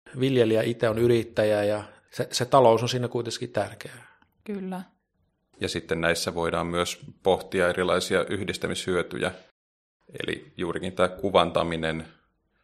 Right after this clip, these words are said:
Speaker 3: joka voidaan toteuttaa toisella laitteella, ja siinä tosiaan saadaan selville näitä kohteita, missä tarvittaisiin enemmän esimerkiksi lannoiteainetta, niin näitä voidaan sitten ihan reaaliajassa lennon yhteydessä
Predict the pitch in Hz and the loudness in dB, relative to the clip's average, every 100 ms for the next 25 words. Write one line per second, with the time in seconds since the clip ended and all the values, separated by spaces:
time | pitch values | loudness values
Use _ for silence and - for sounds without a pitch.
0 | - - 85 85 85 85 - 82 82 - | -12 -6 -2 0 -2 -2 -2 -2 -2 -4
1 | - - 113 95 92 90 87 82 - 85 | -6 0 0 0 -2 2 2 0 -2 -2
2 | 85 82 - - 85 - - - - - | -4 -8 -10 -6 -6 -6 -8 -8 -6 -4
3 | 76 71 - 85 82 82 80 82 - - | -2 -4 -4 -4 -2 -2 -4 -4 -6 -6
4 | - - _ _ _ _ _ - 120 - | -8 -8 _ _ _ _ _ -2 0 0
5 | - 87 90 85 - 92 85 - - 87 | 2 2 0 -2 -6 -10 -8 -6 -4 -4
6 | 80 85 82 82 - 82 82 82 - - | -4 -6 -6 -6 -4 -4 -4 -6 -8 -14
7 | _ _ _ _ - - - 123 - 98 | _ _ _ _ -12 -8 -4 -4 0 2
8 | 92 90 87 - 85 82 80 - - _ | 2 2 0 0 2 0 -4 -10 -14 _
9 | - 85 82 - _ - - 87 - 101 | -10 -6 -6 -8 _ -20 -8 -4 -2 0
10 | 104 95 95 - 90 92 95 90 87 85 | 2 0 -2 -2 0 4 6 6 6 4
11 | 82 - 87 82 82 82 - - - 71 | 2 0 -2 -2 -2 -4 -8 -4 -4 -4
12 | - - | -6 -6